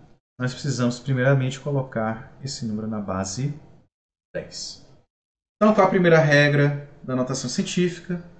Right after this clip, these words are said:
Que esse número esteja entre um e nove. Não pode ser o número dez, porque já fica implícito que esse número dez já está multiplicado por um. Ou seja, um vezes dez elevado à primeira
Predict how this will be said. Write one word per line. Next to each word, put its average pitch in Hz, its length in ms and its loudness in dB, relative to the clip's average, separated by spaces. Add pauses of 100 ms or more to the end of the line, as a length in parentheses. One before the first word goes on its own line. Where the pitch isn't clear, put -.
(580)
Que 160 60 4
esse 160 200 2
número 147 220 2
esteja 135 680 0
entre 127 520 -2
um 131 120 -2
e 160 80 4
nove. 143 480 4 (960)
Não 156 180 2
pode 139 200 4
ser - 140 0
o - 40 4
número 156 200 2
dez, 143 280 4
porque 143 720 -2
já 139 160 0
fica 143 260 -6
implícito 143 560 -2
que 143 260 -4
esse 139 220 -6
número 135 240 -4
dez 123 200 -2
já 135 40 -4
está 131 160 -6
multiplicado 131 640 -2
por 156 160 -4
um. - 140 0 (580)
Ou - 80 -6
seja, - 400 -4
um 180 140 2
vezes 139 300 2
dez 120 460 0
elevado 110 460 -2
à 113 60 -2
primeira 110 560 -4